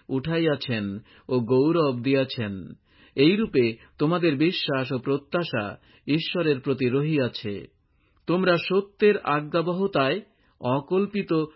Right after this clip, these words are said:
ভ্রাতৃপ্রেমের নিমিত্ত আপন আপন প্রাণকে বিশুদ্ধ করিয়াছ বলিয়া অন্তঃকরণে পরস্পর একাগ্রভাবে প্রেম কর, কারণ তোমরা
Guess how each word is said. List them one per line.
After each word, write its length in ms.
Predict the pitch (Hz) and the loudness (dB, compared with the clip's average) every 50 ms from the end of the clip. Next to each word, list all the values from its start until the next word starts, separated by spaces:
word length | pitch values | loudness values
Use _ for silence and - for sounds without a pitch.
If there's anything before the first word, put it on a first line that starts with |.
| _ - | _ -12
ভ্রাতৃপ্রেমের 880 | 117 131 139 139 143 - - 175 202 196 180 180 160 156 151 147 143 143 | -6 -2 -2 -2 -2 -4 -4 -6 -6 -2 0 0 2 2 2 2 2 0
নিমিত্ত 560 | 160 175 190 170 _ - - 117 107 101 104 - _ _ _ _ | 0 0 -2 -4 _ -4 -2 -2 -2 -2 -4 -8 _ _ _ _
আপন 360 | - 127 131 131 - 175 180 180 | -4 -2 -2 -2 -2 -2 -4 -4
আপন 320 | 170 160 160 147 143 131 | -2 -2 -2 -2 -2 -2
প্রাণকে 640 | 127 143 135 135 147 160 175 165 - 147 131 127 131 - _ _ _ - | -2 -2 -2 0 0 -2 -4 -4 0 0 2 2 0 -2 _ _ _ -12
বিশুদ্ধ 680 | - 113 123 135 135 - - 190 170 156 - 156 151 139 | -6 0 0 0 0 0 -4 -4 -6 -4 -4 -2 -2 -2
করিয়াছ 500 | 135 - 147 151 151 147 143 143 - 143 139 127 | 2 2 2 4 4 2 2 0 -2 -4 -2 -2
বলিয়া 400 | 156 160 160 135 117 113 123 - _ _ _ _ _ - | 0 0 2 2 0 0 -2 -6 _ _ _ _ _ -6
অন্তঃকরণে 1040 | 123 123 127 139 147 - 185 180 170 - - 151 156 170 170 147 123 110 98 95 101 _ _ _ _ _ - | -2 -2 0 -2 -2 -4 -4 -6 -6 -4 0 0 2 2 2 0 0 -2 -4 -4 -8 _ _ _ _ _ -4
পরস্পর 720 | 127 127 131 151 170 160 - - - 143 131 127 123 123 123 _ - _ _ | 0 0 2 0 0 -2 -6 -4 -2 0 2 2 0 -2 -6 _ -20 _ _
একাগ্রভাবে 960 | - 117 120 127 123 - 156 160 165 185 196 190 160 160 151 123 127 123 123 123 - - _ - | -4 -2 -2 -2 -2 -2 -4 -2 0 0 0 0 2 0 0 2 2 2 2 0 -4 -18 _ -4
প্রেম 300 | 127 131 135 151 160 160 | 0 2 2 2 2 0
কর, 400 | - 151 120 104 98 95 - - - _ _ _ _ _ | 0 -2 -2 -2 -2 -6 -8 -10 -14 _ _ _ _ _
কারণ 340 | - 135 139 151 151 147 143 | -2 -2 0 2 2 2 0
তোমরা 520 | - - 170 190 196 175 143 127 131 143 | 0 -2 -2 -2 0 0 0 0 -2 -2